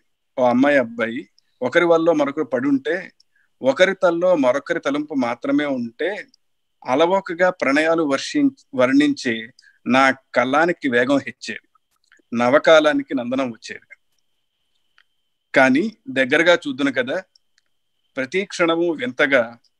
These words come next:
లక్షలాది ఊసుల ఆసరతో ఊహల నెమళ్ళు పురివెప్పుతున్నాయి. వేలాది అనుభవాల వీక్షణతో ఆశల చివుళ్లకు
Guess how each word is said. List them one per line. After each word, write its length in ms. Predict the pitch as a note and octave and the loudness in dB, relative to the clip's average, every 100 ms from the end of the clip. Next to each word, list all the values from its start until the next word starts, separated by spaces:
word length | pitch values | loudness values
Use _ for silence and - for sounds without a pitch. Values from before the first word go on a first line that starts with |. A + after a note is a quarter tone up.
| _ _ - | _ _ -6
లక్షలాది 680 | C3 C3 - F3+ F3+ F#3 F3+ | -4 -4 0 2 4 2 -2
ఊసుల 460 | C3+ D3+ - E3 D#3 - | -6 -8 -6 -6 -4 -6
ఆసరతో 840 | B2+ - C#3+ C3 C3 B2+ A2 A#2 _ _ _ _ - | -6 -2 0 2 0 -4 -6 -12 _ _ _ _ 0
ఊహల 340 | C#3+ F3+ G3+ F#3+ | 4 4 4 4
నెమళ్ళు 460 | D3 C#3 D#3 D#3 | 4 4 2 0
పురివెప్పుతున్నాయి. 840 | - A#2+ B2+ C3 - - G#2 - - _ _ _ _ _ _ _ _ _ _ _ _ - | -4 -4 -2 -4 -6 -12 -12 -12 -16 _ _ _ _ _ _ _ _ _ _ _ _ -8
వేలాది 680 | C#3 C3 E3 F#3 F#3 F#3 F#3 | 4 6 8 6 4 2 -2
అనుభవాల 580 | C3 C#3 C#3+ D#3+ D#3+ D#3 | 0 0 2 4 4 4
వీక్షణతో 1000 | B2+ A2+ C3 - C#3 C3 - C3 A2+ A2 _ _ _ _ _ _ C3+ | -2 -8 -10 -6 -6 -6 -8 -10 -10 -16 _ _ _ _ _ _ -4
ఆశల 380 | C#3 D#3 F#3 F#3+ | -2 -2 -6 -8
చివుళ్లకు 720 | - D3+ D#3 - - A2+ | -6 -6 -4 -6 -6 -16